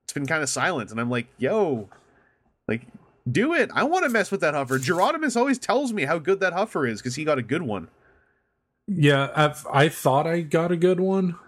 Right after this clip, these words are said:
Speaker 2: and then I was messing with it about a year ago, and I started getting the paint flaking off. Like, every time I touched it, like, another flake of paint came off.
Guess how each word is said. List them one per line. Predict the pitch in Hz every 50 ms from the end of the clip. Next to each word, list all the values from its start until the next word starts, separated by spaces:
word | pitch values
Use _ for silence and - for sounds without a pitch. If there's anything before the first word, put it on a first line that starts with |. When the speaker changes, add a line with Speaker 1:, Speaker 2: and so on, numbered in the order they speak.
| - - - - _ -
Speaker 2:
and | 131 123 120 120 117
then | 120 120 120 120 120 117 117 117 117 117 110 - - - _ _ _ _ _ _ _ _ _ _ -
I | 131 120
was | 120 117 113 123
messing | 123 123 120 - 139 120 120
with | 120 117 113 -
it | 120 113 110 110 - - - -
about | 120 107 120 113 113
a | 107 95
year | 92 98 107 107 107 110
ago, | 113 110 117 117 117 120 123 120 120 - _ _ _ _ _ _ _ _ _ _ _ _ _ _ _ -
and | - 131 117 110 107 104 104 101 98 98 92 113 135 - _ _ -
I | - 131 120
started | - - - 113 107 104 98
getting | 110 107 101 101 98
the | 98
paint | 95 - - 110 95 95 95 - - _ _ - -
flaking | - - 113 98 98 90 - 101 98
off. | 95 92 92 92 92 90 - - - - - -
Like, | 127 110 104
every | 107 104 110
time | - 120 113 107 101
I | 98 92 - - -
touched | - - 107 95 - - -
it, | 113 98 98 - - -
like, | 107 98 92 - - -
another | 113 101 98 92 98 95
flake | - - - - 107 95 92 -
of | 101 92
paint | - 110 101 98 95 -
came | - 107 101 92 90
off. | 92 92 92 90 90 - - - -